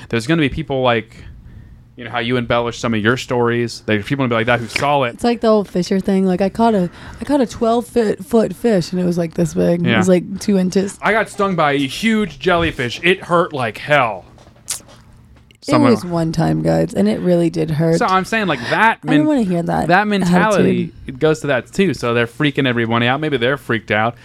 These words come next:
Speaker 1: and then they tell their little friends when they get to the dock, like, "Dude, we saw this thing," and it's like,
Speaker 2: How
Speaker 1: and, like,
Speaker 2: scary.
Speaker 1: "And it attacked my ship, bro," and, like, "Oh my God, we lost a guy." You know.
Speaker 2: But in reality, I do think that Krak-, the Kraken could have been real.
Speaker 1: Oh, for
Speaker 2: With
Speaker 1: sure.
Speaker 2: how big it was.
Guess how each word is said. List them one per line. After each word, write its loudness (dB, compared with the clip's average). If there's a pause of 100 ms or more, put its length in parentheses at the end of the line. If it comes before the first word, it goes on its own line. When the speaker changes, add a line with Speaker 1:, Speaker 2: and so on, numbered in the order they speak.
(160)
Speaker 1:
and 0
then 2
they 2
tell -2
their 0
little 0
friends 0
when 0
they 0
get -8
to -6
the -2
dock, 0
like, -6
"Dude, 0
we 0
saw 2
this -6
thing," 0
and -4
it's -2
like, 2
Speaker 2:
How 0
Speaker 1:
and, 4
like, 0
Speaker 2:
scary. 0
Speaker 1:
"And 2
it 2
attacked -2
my 0
ship, -2
bro," -2
and, -4
like, -6
"Oh 0
my -4 (120)
God, 0
we 0
lost 0
a -6
guy." 0 (420)
You 2
know. 0 (180)
Speaker 2:
But 0
in 0
reality, 0
I 2
do 0
think 0
that -2
Krak-, -2
the -2
Kraken 0
could 0
have 2
been 0
real. -2 (180)
Speaker 1:
Oh, 0
for -6
Speaker 2:
With -2
Speaker 1:
sure. 2
Speaker 2:
how 4
big -4
it -4
was. 4